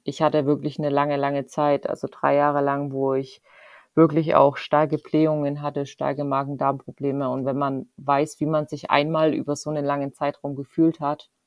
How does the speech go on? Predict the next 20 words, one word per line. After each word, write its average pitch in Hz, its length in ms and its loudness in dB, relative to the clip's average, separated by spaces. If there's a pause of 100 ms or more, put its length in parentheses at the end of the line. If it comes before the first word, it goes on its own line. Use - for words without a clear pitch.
(140)
und 139 120 -8
wenn 143 120 2
man 139 200 -2
halt 139 180 -4
weiß, 135 260 0
wie 139 80 -2
man 139 180 -4
sich - 180 -14
jetzt 139 260 -4
fühlt, 139 300 -4
dann 135 160 -4
ist - 180 -10
mir 139 300 -4 (400)
ja 135 340 0 (120)
da 127 120 0
auch - 160 -2
der 139 160 -6
Verzicht 185 460 0
in 180 120 -4
Anführungsstrichen 147 960 -6